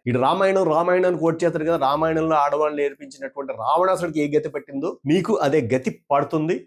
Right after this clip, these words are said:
already మొదలైంది, ఎప్పటికైనా తెలుసుకో, తెలుసుకుని ఆ గుండు జాగ్రత్త పెట్టుకో. ఇటు రాత్రి మందేస్తే ఒకటి మాట్లాడతాడు, మందు దిగిన తర్వాత ఇంకోటి మాట్లాడతాడు, తాగుబోతే ఎదవని. ముందు సరిగ్గా ఉండడం నేర్చుకో.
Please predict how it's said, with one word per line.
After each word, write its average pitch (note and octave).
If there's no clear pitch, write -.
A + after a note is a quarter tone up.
already C3+
మొదలైంది, C3+
ఎప్పటికైనా D3+
తెలుసుకో, D#3
తెలుసుకుని D#3
ఆ E3
గుండు C3+
జాగ్రత్త D3
పెట్టుకో. C3
ఇటు A2+
రాత్రి D3+
మందేస్తే E3
ఒకటి F#3
మాట్లాడతాడు, F#3+
మందు E3
దిగిన F3
తర్వాత G3
ఇంకోటి D#3+
మాట్లాడతాడు, A#2+
తాగుబోతే B2
ఎదవని. G2+
ముందు A#2
సరిగ్గా C#3
ఉండడం D3
నేర్చుకో. C3